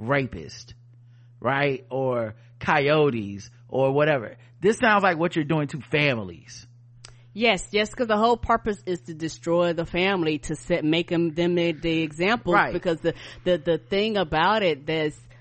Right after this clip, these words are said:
Speaker 2: uh, even more fucked up about this whole situation is that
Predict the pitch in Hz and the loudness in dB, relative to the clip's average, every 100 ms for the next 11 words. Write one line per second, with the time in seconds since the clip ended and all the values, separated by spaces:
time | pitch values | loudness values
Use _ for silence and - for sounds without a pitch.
0 | - - 156 156 151 139 123 190 190 170 | -20 -6 0 0 0 -4 -8 -6 -4 -2
1 | 180 220 208 - 175 - 147 165 147 160 | -2 -2 -4 -2 -2 -2 -6 -4 -6 -6
2 | - 170 - 165 156 156 185 196 170 151 | -4 -4 -4 -8 -6 -2 -2 -2 -4 -4
3 | 147 151 | -4 -6